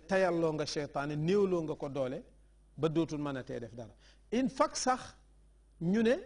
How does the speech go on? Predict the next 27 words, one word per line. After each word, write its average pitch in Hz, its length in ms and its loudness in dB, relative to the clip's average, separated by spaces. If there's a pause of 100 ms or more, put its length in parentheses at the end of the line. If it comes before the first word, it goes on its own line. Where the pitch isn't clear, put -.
(500)
dañ 214 280 2
la 220 120 2
tegal 202 540 0
sax - 200 -10
ne 214 180 0
la 196 100 4
seytaane 196 520 0
moomu 220 360 2
sax, - 300 -2 (680)
niñ 226 260 2
ko 220 120 2
def 185 160 2
mooy 180 200 0
bu 160 160 -4
weeru 180 240 6
koor 165 200 -2
duggee, 147 340 -4 (120)
tënk 208 300 2
nañ 165 220 0
ko 160 140 -4
sax, - 200 -8
moom 165 240 -4
sax - 180 -6 (420)
am 175 260 2
existatul. 143 680 -2 (520)
Maanaam 151 300 -2
existatul, 160 720 -4